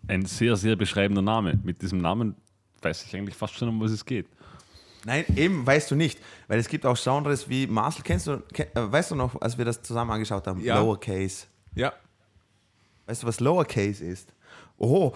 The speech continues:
Speaker 1: Du
Speaker 2: nein.
Speaker 1: meinst, du meinst Leberkäse?
Speaker 2: Nein, Lo-, <laughs> Lowercase.
Speaker 1: Leberkäse.
Speaker 2: Genau, genau, Leberkäse. Nein, eben, schau zum Beispiel sowas, das hat nichts mit, äh, das hat, sagt überhaupt
Speaker 1: Aber das
Speaker 2: nichts aus.
Speaker 1: nicht, aber, aber das Catholic Synthesizer Folk irgendwas Ding, Catholic?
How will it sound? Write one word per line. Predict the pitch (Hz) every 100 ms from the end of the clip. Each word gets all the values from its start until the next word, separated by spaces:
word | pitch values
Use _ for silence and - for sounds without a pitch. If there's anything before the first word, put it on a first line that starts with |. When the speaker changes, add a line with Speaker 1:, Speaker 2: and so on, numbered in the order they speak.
| - -
Speaker 1:
Du | 107
Speaker 2:
nein. | 127
Speaker 1:
meinst, | 180 95
du | 117
meinst | 107 -
Leberkäse? | 110 120 95 - 85 80 82
Speaker 2:
Nein, | - 107 104 139 - 120
Lo-, | 117 117
<laughs> | -
Lowercase. | 107 117 139 165 110 - - 85 76 - - -
Speaker 1:
Leberkäse. | 123 107 107 113 - _ -
Speaker 2:
Genau, | 120 101 - _ _ -
genau, | 82 -
Leberkäse. | 92 95 85 85 85 - - - -
Nein, | 139 170
eben, | 175
schau | 135 160
zum | 156
Beispiel | 160 143
sowas, | 131 160 107 -
das | 113
hat | 117 -
nichts | 127 -
mit, | 120 113 -
äh, | -
das | 98 98 95 95 - 107
hat, | 101 - _ _ -
sagt | - 107 -
überhaupt | 107 104 151
Speaker 1:
Aber |
das | -
Speaker 2:
nichts | - -
aus. |
Speaker 1:
nicht, | 120
aber, | 98 107
aber | 98 98
das | 92 98 92 - - - - _ _ - _ _ -
Catholic | 110 - 113 113 110 107 -
Synthesizer | - 107 - - 107 98 107
Folk | 95 107 107 101
irgendwas | 110 113 110 107 -
Ding, | - 120 123 117 -
Catholic? | 107 - 110 113 - -